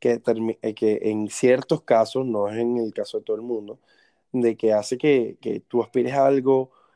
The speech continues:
eh, o que te acti-, eh, que, que a través de esa aspiración, al, la frustración que te causa el no poder obtener eso o conseguir,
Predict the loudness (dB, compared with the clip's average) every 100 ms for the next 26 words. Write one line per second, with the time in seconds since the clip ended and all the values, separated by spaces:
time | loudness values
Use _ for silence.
0 | _ 0 0 -2 -6 -6 -4 -6 -4 -4
1 | -2 0 0 0 0 -4 -6 -8 -10 -14
2 | _ -2 0 2 0 2 2 0 0 0
3 | 0 -2 0 0 2 2 2 2 -2 -14
4 | -20 _ _ -4 2 4 2 -2 -2 -2
5 | -2 -8 -8 -8 -6 -6 -10 -4 -4 -2
6 | -2 -2 -2 0 0 0 -8 _ -10 -4
7 | -2 -2 2 0 0 -2 -4 -4 -8 -8
8 | -6 -4 -2 -2 -2